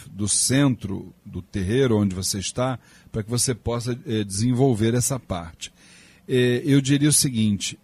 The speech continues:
eu acho que você pode exatamente,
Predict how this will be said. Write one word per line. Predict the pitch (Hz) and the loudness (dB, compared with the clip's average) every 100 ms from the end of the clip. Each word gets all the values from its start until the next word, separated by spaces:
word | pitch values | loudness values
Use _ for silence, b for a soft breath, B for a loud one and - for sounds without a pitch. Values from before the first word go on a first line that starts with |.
| - | 2
eu | 123 123 | 4 4
acho | 160 151 147 | 4 2 0
que | 131 143 | -2 -2
você | 120 135 - 135 | 2 2 2 -2
pode | - - 120 117 101 101 98 104 | -4 0 2 4 0 0 -2 -2
exatamente, | 110 98 131 127 117 107 104 98 - 104 95 92 | -2 2 0 0 0 0 0 -4 -6 -8 -8 -10